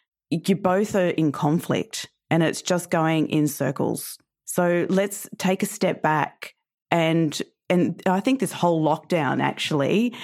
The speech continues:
has been, I mean, look, it's taught us a lot of things. And I think a big thing is, hey, we need to work on our own shit. We need to work on ourselves. We get,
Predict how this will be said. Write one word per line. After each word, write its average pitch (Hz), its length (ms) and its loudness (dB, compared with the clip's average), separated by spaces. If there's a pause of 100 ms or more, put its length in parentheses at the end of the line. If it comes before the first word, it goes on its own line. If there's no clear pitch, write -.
(180)
has 170 220 0
been, 165 640 2
I 123 60 2
mean, 160 220 2
look, 156 180 0
it's - 360 -4
taught 180 220 -2
us 170 220 -2
a 156 40 0
lot 147 280 2
of 156 80 -2
things. 330 560 0 (440)
And 170 180 2
I 170 60 0
think 214 200 0
a - 100 0
big 190 380 0
thing 156 440 2
is, 147 540 0
hey, 175 260 2
we 156 180 0
need 254 200 2
to 202 80 2
work 143 200 0
on 139 80 2
our 123 200 0
own 170 140 4
shit. - 480 -2 (140)
We 190 200 2
need 247 280 2
to 214 100 -2
work 156 240 -2
on 139 80 0
ourselves. 143 880 -2 (220)
We 180 220 -2
get, 175 320 -2